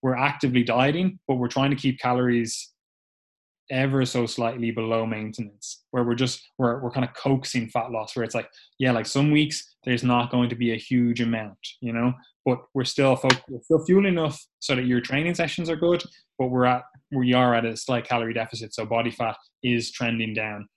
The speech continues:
over time. However, if you've never trained before, uh, or you've never really structured your training, again, you do fall into that beginner category where it's like, you are gonna be building some muscle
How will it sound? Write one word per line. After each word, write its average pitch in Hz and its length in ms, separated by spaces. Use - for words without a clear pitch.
over 120 200
time. 113 320
However, 123 320
if 131 140
you've 139 100
never 131 200
trained 139 320
before, 120 480
uh, 120 320
or 147 280
you've 123 260
never 120 300
really 123 380
structured 123 400
your 110 100
training, 123 440
again, 127 280
you 120 80
do 123 140
fall 123 240
into 120 140
that 113 160
beginner 127 300
category 117 600
where 123 120
it's 113 120
like, 117 140
you 143 160
are 156 120
gonna 143 160
be 135 100
building 127 340
some 127 260
muscle 120 520